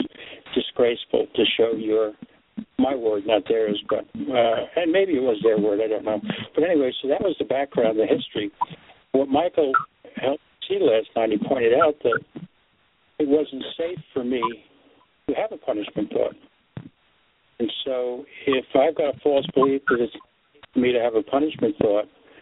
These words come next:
uh, I go unconscious when that question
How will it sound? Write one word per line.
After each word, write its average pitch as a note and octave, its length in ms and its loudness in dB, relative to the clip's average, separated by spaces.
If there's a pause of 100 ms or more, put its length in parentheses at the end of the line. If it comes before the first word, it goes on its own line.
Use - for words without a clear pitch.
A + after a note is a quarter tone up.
(460)
uh, A2 380 4 (400)
I A2+ 460 0
go A2+ 280 0
unconscious A#2+ 500 -6 (380)
when A2 540 0 (640)
that A2+ 240 2
question A#2+ 460 -4